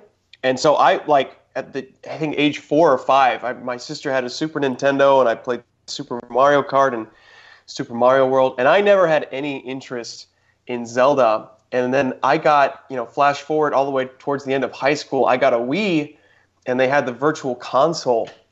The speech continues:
And I just remember my oldest sister in passing said something like, "Yeah, well, Ocarina of Time, that Zelda game is supposed to be like," I don't know, one of her friends said it was supposed to be like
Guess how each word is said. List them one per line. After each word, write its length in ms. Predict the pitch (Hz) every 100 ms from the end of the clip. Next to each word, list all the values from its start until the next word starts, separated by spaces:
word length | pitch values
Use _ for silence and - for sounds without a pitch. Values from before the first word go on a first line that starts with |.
| _ _ 123
And 160 | 131
I 100 | 139
just 300 | 147 175 170
remember 320 | 151 143 175 151
my 160 | 131
oldest 360 | 127 156 147 -
sister 280 | 147 - 131
in 100 | 123
passing 540 | - 139 165 143 123
said 240 | - 131
something 320 | - 131 127 120
like, 180 | 117 123
"Yeah, 320 | 175 196 160
well, 440 | - 139 135 - _ _ _ _ _ -
Ocarina 420 | 143 175 214 208
of 120 | 143 -
Time, 380 | - 170 165
that 200 | 131 -
Zelda 280 | 127 143 170
game 180 | 131 127
is 60 | 117
supposed 260 | 127 127
to 80 | -
be 80 | 131
like," 340 | 123 151 - _ _ - - _ _ -
I 80 | 135
don't 100 | 139
know, 120 | 123
one 120 | 131
of 60 | 135
her 80 | 131
friends 260 | 143 135
said 100 | 135
it 20 |
was 80 | 127
supposed 240 | - 131 -
to 20 |
be 80 | 127
like 280 | 123 -